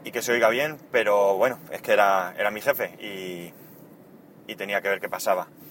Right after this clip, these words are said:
Eh, bueno, voy a tener también que cortar un poco porque me llamaba para que vaya a un, a un cliente que me pillaba justo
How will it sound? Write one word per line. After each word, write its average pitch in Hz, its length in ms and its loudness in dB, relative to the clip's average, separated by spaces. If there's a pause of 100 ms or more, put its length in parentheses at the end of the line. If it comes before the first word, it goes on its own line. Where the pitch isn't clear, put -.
(760)
Eh, 107 880 -2 (500)
bueno, 135 200 4
voy 131 80 6
a 123 60 4
tener 123 200 -2
también 120 240 -2
que 117 80 -4
cortar 117 300 0
un 110 80 -8
poco 139 260 4
porque 107 220 -2
me 101 100 -8
llamaba 107 320 2
para 107 240 2
que 104 80 -2
vaya 110 240 2
a 104 60 2
un, 107 340 -10 (180)
a 113 80 -2
un 120 100 -4
cliente 120 420 -4
que 131 40 -10
me 110 160 -6
pillaba 107 320 0
justo 107 540 -2